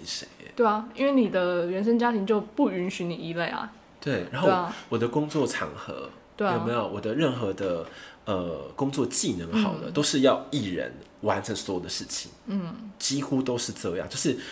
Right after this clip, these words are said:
Speaker 1: 我要就是当统筹的，就是最高的那个军师哈，发号施令那个，
Speaker 2: 嗯，
Speaker 1: 就我要去做这件事情。
Speaker 2: 嗯。
Speaker 1: 所以我不知道怎么去依赖。
Speaker 2: 嗯。
Speaker 1: 对，你不觉得这个地方很妙吗？
Speaker 2: 嗯。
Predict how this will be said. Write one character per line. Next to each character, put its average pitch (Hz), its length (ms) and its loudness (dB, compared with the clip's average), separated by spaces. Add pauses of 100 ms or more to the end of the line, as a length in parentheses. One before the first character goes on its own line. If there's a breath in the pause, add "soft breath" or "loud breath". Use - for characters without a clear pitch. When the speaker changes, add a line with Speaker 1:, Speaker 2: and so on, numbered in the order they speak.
(180 loud breath)
Speaker 1:
我 104 80 6
要 147 140 10
就 151 100 2
是 143 140 0
当 135 180 0
统 85 240 -6
筹 78 240 -6
的， 69 260 -4 (440)
就 - 100 -4
是 135 120 -2
最 127 200 2
高 104 160 2
的 101 100 -2
那 104 60 -6
个 98 80 -4
军 95 240 -6
师 92 240 -4
哈， 95 100 -6
发 117 240 4
号 113 60 0
施 104 160 2
令 85 100 -4
那 98 80 -6
个， 90 60 -4
Speaker 2:
嗯， - 20 -8
Speaker 1:
就 87 100 -2
我 90 120 0
要 95 80 -2
去 - 140 -8
做 101 180 -4
这 95 60 -6
件 92 80 -6
事 - 140 -8
情。 - 200 -8
Speaker 2:
嗯。 180 100 -6 (240 loud breath)
Speaker 1:
所 - 120 2
以 247 40 6
我 - 0 -
不 165 80 -2
知 196 60 4
道 180 60 6
怎 - 100 -4
么 - 80 -6
去 123 320 0 (460)
依 131 320 -6
赖。 - 220 -10 (360)
Speaker 2:
嗯。 180 220 -4 (480)
Speaker 1:
对， - 100 -10
你 - 560 -20
不 170 80 -2
觉 165 60 0
得 165 80 0
这 160 60 -2
个 131 40 -4
地 135 60 -4
方 127 160 0
很 - 260 -8
妙 95 220 -4
吗？ 82 240 -12 (280)
Speaker 2:
嗯。 190 340 -2